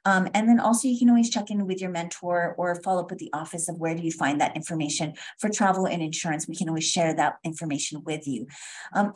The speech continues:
double check your bank knows that you're traveling. I know it seems like it's not a big deal, but the worst thing to have happen is you need to pay for food and your card's not working because they think somebody has stolen it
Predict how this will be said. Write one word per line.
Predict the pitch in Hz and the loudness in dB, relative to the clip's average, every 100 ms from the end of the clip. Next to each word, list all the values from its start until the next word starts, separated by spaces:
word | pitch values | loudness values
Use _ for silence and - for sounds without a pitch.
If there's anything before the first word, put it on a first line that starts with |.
| - | 0
double | 254 277 | 2 2
check | 311 311 302 | 2 -2 0
your | 285 | 0
bank | 214 220 233 | 2 0 2
knows | 254 247 | 2 2
that | 254 | 2
you're | 240 | 2
traveling. | 240 247 233 254 262 | 0 2 2 4 4
I | 247 214 | 4 2
know | 220 | 0
it | 220 | -2
seems | - 214 226 | -4 -4 -2
like | 202 202 | -4 -4
it's | 202 - | -8 -4
not | 202 190 | -2 -2
a | |
big | 196 196 | -4 -2
deal, | 185 | -2
but | 202 233 | 0 -2
the | 220 | -2
worst | 226 226 | 0 2
thing | 247 233 | 6 6
to | |
have | 220 214 208 - - - | 6 4 2 0 -14 -2
happen | 247 285 262 226 | 2 2 4 4
is | 202 208 | 2 -2
you | 208 | -4
need | 214 208 | -2 -2
to | 196 | -2
pay | 214 180 | -6 -6
for | 190 | -6
food | 180 254 262 269 262 - - | -6 -4 0 0 -2 -10 -6
and | 247 254 | 0 2
your | 254 | 0
card's | - 233 240 | 0 0 0
not | 220 | -4
working | 196 196 208 | -4 -6 -6
because | 196 220 185 | -4 -4 -4
they | 190 | -4
think | 190 170 | -4 -4
somebody | - 170 165 160 | -2 0 -2 -2
has | 175 - | 2 2
stolen | - 190 196 196 165 | 4 4 2 0 0
it | 139 | 0